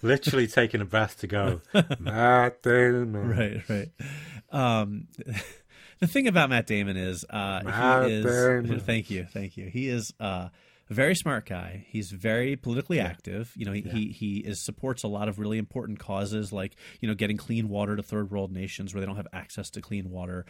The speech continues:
Speaker 2: You know, he does a lot of charity work. Uh, he's very charismatic. You know, he certainly is good looking. I think he would get a lot of the popular vote because people really like him.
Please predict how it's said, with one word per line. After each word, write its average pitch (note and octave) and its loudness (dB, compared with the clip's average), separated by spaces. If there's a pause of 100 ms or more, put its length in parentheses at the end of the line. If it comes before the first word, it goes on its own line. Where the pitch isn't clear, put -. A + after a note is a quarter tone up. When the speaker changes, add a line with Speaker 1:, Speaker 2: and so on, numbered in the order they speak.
(200)
Speaker 2:
You A2+ -2
know, - 0
he A2 0
does G#2 -4
a A2 2
lot G#2+ 0
of B2+ -8
charity G2 -2
work. F2+ -10 (300)
Uh, F#2 -4
he's A2 -2
very C3+ 0
charismatic. F#2+ -4 (180)
You A#2+ -6
know, F2+ -6
he A2 -8
certainly A#2 0
is G2+ -4
good G#2+ -4
looking. G2 -6
I F#2 -4
think G#2 -10
he - -8
would G2+ -6
get G2+ -4
a F#2+ -4
lot G2+ -2
of F#2+ -6
the F#2+ -10
popular F#2+ -8
vote G2 -6
because - -14
people G#2 -6
really F#2+ -6
like G2 -6
him. F#2+ -10